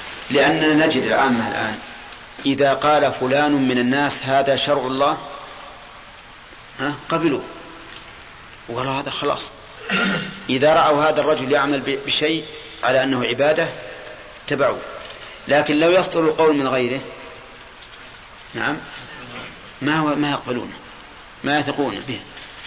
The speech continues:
بل إن بعض الناس من شدة عناده وبغضه لبعض ال-، ل-، لآخرين يقول مثلًا لأولاده:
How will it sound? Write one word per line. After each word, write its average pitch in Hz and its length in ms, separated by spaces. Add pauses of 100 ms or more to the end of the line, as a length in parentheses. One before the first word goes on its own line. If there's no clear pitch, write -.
(420)
بل 143 140
إن 170 300
بعض 156 240
الناس 147 340
من 131 100
شدة 143 360
عناده 139 340
وبغضه 131 400
لبعض 123 300
ال-، - 100 (640)
ل-، 57 60 (960)
لآخرين 139 580 (880)
يقول 147 340
مثلًا 147 460 (920)
لأولاده: 139 560